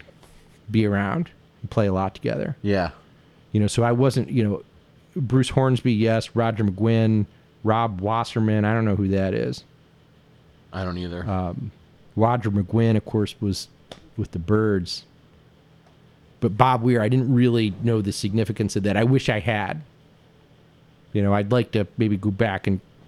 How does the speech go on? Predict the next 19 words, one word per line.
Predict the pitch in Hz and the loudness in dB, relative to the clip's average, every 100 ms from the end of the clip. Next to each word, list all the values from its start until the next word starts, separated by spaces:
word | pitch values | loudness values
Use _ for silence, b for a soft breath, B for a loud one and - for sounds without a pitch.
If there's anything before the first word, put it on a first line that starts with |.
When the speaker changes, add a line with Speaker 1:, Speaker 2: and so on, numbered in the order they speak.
| - - | -12 -2
Speaker 1:
revisit | 110 98 110 107 - | 0 2 0 -2 -4
what | 120 104 - | -2 -4 0
they | 104 95 | -2 -2
played | - 110 101 98 95 | -4 0 2 0 0
and | 95 | -2
how, | 92 - | -2 -2
what | 110 98 | -2 -2
they | 104 | -2
did, | 87 104 95 80 95 - 92 | 0 0 0 -4 -10 -12 -8
Speaker 2:
Mm-hmm. | 90 90 87 - | -6 -6 -8 -6
Speaker 1:
uh, | 95 92 | -4 -2
to | 101 | -4
see | - 107 | 0 -2
if | 92 | 0
I | 95 | 0
might | 101 98 - - - - - _ - _ - - - - | 2 0 -4 -12 -20 -20 -20 _ -20 _ -20 -20 -20 -4
remember | 113 101 98 98 104 | 0 2 2 0 -2
it. | - | -4
<laughs> | - | -8